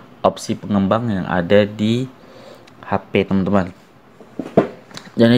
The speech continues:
cara pertama, eh, caranya itu teman-teman pergi ke setelan, kita cari setelannya ya. Nampak ya? Lihat dulu. Oke, setelannya. Kemudian teman-teman pilih bagian aplikasi.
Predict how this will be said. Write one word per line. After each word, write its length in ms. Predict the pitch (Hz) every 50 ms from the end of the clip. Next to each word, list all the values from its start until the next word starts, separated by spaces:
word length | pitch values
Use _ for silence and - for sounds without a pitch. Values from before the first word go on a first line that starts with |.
| 123
cara 160 | - 120 113
pertama, 500 | 110 - 117 - 117 110 98 85 107 113
eh, 40 | 113 -
caranya 400 | - 113 113 120 123 123 123 123
itu 320 | 120 107 95 101 113 - - - - - - - - - - - - - - - - - - -
teman-teman 400 | - 127 123 131 139 147 151 147
pergi 240 | 139 127 117 117
ke 120 | 110 - 117
setelan, 680 | - - 104 98 92 90 85 82 85 95 113 120 123 - - - - - - - -
kita 160 | - 87 95 92
cari 260 | - 95 90 95 98
setelannya 520 | 95 - - 92 90 87 85 85 85 85 85
ya. 200 | 82 80 82 87 110 113 - - - - - - - - - - - - - - - - - - - -
Nampak 220 | 92 95 95 113 95 92
ya? 160 | 87 87 92 107 - - - - - - - - - - - - - - - - - - - - - - - - - -
Lihat 160 | - 92 90 87
dulu. 80 | 78 - - - - - - - - - - - - - - - - - - - - - - - - - - - - - - - - - - - - - - - - - - - - - - - - - - - -
Oke, 240 | - - 87 82 - - - - - - - - - -
setelannya. 840 | - - - 104 104 104 101 101 107 107 95 90 90 98 117 139 - - - - - - - - - -
Kemudian 300 | - 127 127 135 147 156
teman-teman 480 | 156 147 143 135 135 135 143 147 143 139
pilih 400 | - 123 117 120 127 135 135 120
bagian 1040 | 110 107 107 104 104 98 - 110 107 107 107 113 120 123 123 123 127 127 127 123 -
aplikasi. 1120 | 110 104 107 - - - 120 110 104 - - 113 110 113 - - - 127 120 110 90 -